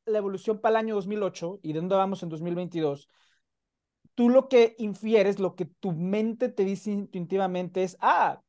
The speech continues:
me está mostrando una línea con un año completo y una línea con un año a la mitad. Lo que sigue ahorita es que la línea que estoy viendo a la mitad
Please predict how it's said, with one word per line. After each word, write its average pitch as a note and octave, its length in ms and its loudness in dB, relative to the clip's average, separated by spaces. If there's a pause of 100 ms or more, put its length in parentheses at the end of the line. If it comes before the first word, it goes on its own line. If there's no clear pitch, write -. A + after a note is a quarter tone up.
(120)
me E3+ 100 -10
está G3+ 240 0
mostrando A#3 420 -2
una A3+ 160 4
línea G#3 460 -2
con F#3 160 -4
un F#3+ 100 -6
año F#3+ 180 -6
completo F3+ 480 -2
y F#3+ 60 -4
una F#3 160 -4
línea F3 320 -4
con D#3+ 140 -8
un E3+ 100 -6
año F3 160 -4
a - 20 0
la D3+ 120 0
mitad. D#3 400 2 (420)
Lo E3 160 -2
que E3+ 80 -6
sigue C#4 240 0
ahorita B3+ 520 6
es G3+ 260 -2
que G3+ 420 0
la E3 140 -4
línea A3+ 260 -2
que A3+ 60 -16
estoy - 180 -2
viendo G3+ 220 -2
a F#3 40 2
la F3 60 2
mitad F3 480 2